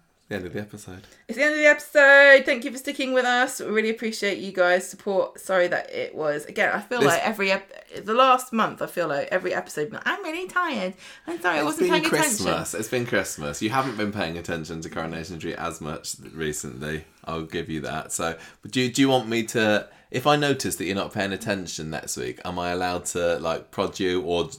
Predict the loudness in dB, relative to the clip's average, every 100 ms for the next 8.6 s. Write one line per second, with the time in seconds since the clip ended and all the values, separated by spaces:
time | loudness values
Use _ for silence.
0 | -12 -8 -8 -8 -6 -6 -6 -8 -8 -8
1 | -4 -6 -6 -8 -6 -4 -2 -2 -2 -2
2 | -4 -6 -8 -6 -6 -6 -8 -6 -6 -4
3 | -6 -8 -12 -20 -20 -20 _ -20 _ -4
4 | 2 4 2 2 2 2 -2 -10 -6 -4
5 | -4 -6 4 6 6 4 -2 2 2 4
6 | 0 -2 0 0 0 -2 -6 -6 -8 -16
7 | -20 -10 -2 0 0 -4 0 0 0 -2
8 | -4 -4 -4 -6 -14